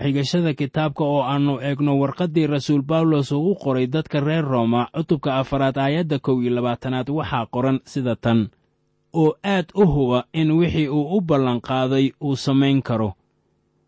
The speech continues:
Waxaa halkan laynoogu sheegayaa in Nebi Ibraahim uu rumaystay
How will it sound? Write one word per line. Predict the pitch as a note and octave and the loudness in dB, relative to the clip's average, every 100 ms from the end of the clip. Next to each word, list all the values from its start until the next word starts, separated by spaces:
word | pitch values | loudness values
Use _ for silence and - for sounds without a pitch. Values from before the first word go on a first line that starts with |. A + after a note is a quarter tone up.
| _ - | _ 0
Waxaa | F#3+ F3+ E3+ | 2 2 0
halkan | D#3+ G#3 F3+ D3 B2 A#2+ - | 2 0 0 0 2 0 -2
laynoogu | C3+ C3+ C#3 D3 F#3+ | -2 2 2 2 0
sheegayaa | - D#3 D#3+ C#3 A#2+ B2 D3+ | 0 -2 -2 -2 -2 -2 -2
in | D#3+ D#3 | -2 0
Nebi | D#3+ D#3 C#3 | 0 0 0
Ibraahim | C#3+ D3 C#3+ C#3 C3+ | -2 -2 0 0 -2
uu | E3 G3 | 0 2
rumaystay | C#3+ B2 B2 B2 - C3+ | 2 2 2 0 -2 -2